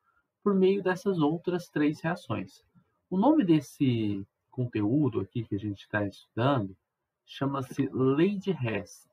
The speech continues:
e está dentro de um assunto maior chamado termoquímica.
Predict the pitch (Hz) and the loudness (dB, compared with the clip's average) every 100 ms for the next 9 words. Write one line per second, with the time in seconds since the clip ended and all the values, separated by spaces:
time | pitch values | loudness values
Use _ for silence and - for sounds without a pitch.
0 | _ 165 165 220 220 151 143 165 170 139 | _ -8 -2 0 2 2 0 0 -4 0
1 | 131 127 - 165 190 202 175 139 147 - | 0 0 -4 -4 -2 0 2 2 2 -2
2 | 156 147 151 147 - 175 196 208 - - | 2 2 2 -4 0 2 2 -4 -10 -2
3 | 131 101 - - - | 0 0 -8 -16 -18